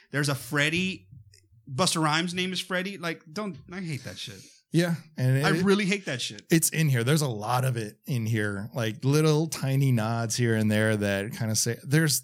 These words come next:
Speaker 2: there's so many vibes in this film. I'm like, "Ooh, that reminds me of this film and this film and this film." And I think that's on purpose. These guys love their slasher flicks. This one stands apart in certain ways.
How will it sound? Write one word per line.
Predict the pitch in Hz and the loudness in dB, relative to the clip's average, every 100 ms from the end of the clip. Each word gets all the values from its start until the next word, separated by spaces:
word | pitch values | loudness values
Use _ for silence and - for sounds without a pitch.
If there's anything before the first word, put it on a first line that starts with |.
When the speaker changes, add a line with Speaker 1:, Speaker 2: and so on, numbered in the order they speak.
| - | 0
Speaker 2:
there's | 151 - | 2 4
so | 170 | 2
many | 156 135 | 2 2
vibes | 101 117 120 139 127 | -2 -2 0 2 2
in | 135 | 2
this | 131 | 2
film. | 127 139 131 135 | 2 2 2 2
I'm | 117 | 0
like, | 110 101 | -2 -6
"Ooh, | - 220 202 156 113 | -4 4 6 6 4
that | 127 156 | 0 -2
reminds | 151 143 143 139 | -2 0 2 2
me | 139 | 2
of | 131 | 2
this | 147 - | 2 0
film | 139 131 | -2 0
and | 123 | 0
this | 123 | 0
film | 127 131 120 | 0 0 2
and | |
this | 117 - | 0 0
film." | 120 | -4
And | 123 | 0
I | 117 | 0
think | 120 143 | 2 2
that's | 127 | 2
on | 120 98 | 2 0
purpose. | 113 107 107 | -4 -2 -2
These | 113 107 | -2 0
guys | 120 113 107 | 0 0 -2
love | 107 107 110 107 117 - - - | -4 -2 0 -2 -8 -18 -12 -8
their | 107 | -4
slasher | - 107 110 139 | -4 -2 -2 -2
flicks. | 123 - 135 135 - - - - | -4 -2 -2 -4 -12 -18 -18 -6
This | 185 | -4
one | 220 | 0
stands | 190 185 190 | 0 0 0
apart | 180 - 196 165 - _ - | 0 0 0 0 -6 _ -4
in | 131 | 0
certain | 127 160 143 143 | 2 0 0 0
ways. | 131 92 | 2 0